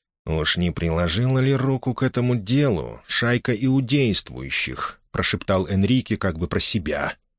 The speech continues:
На него уставились восемь изумлённых глаз. «Иудействующих?» воскликнул свечник. «Неужто её похитили марраны?»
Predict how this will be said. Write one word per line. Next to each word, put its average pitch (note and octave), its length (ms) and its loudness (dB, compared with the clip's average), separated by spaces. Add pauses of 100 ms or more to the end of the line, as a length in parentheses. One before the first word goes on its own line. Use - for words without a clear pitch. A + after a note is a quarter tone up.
(220)
На - 100 -2
него E3+ 300 4
уставились D3+ 560 0
восемь A2 380 2
изумлённых G2 640 2
глаз. D#2 560 0 (500)
«Иудействующих?» E2+ 1300 0
воскликнул F#2+ 540 0
свечник. - 720 -2 (340)
«Неужто A#2 400 4
её F3+ 200 4
похитили F3 440 2
марраны?» E3 800 2